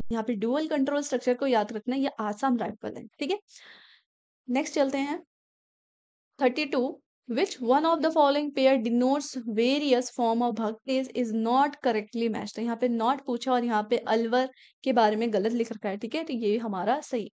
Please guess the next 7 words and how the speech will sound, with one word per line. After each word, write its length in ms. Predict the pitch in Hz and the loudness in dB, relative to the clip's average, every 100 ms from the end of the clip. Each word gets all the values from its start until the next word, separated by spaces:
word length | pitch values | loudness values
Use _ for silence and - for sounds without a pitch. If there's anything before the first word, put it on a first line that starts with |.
| 220 | -6
अ, 300 | 208 202 196 _ - | -4 -4 -6 _ -14
C 120 | - | -4
is 320 | 285 254 233 | -2 0 -2
the 140 | 202 | -2
correct 480 | 277 254 240 - - | -2 0 -2 -4 -14
answer। 200 | 214 - | -12 -16
ओके, 300 | - 285 381 | -18 -8 -6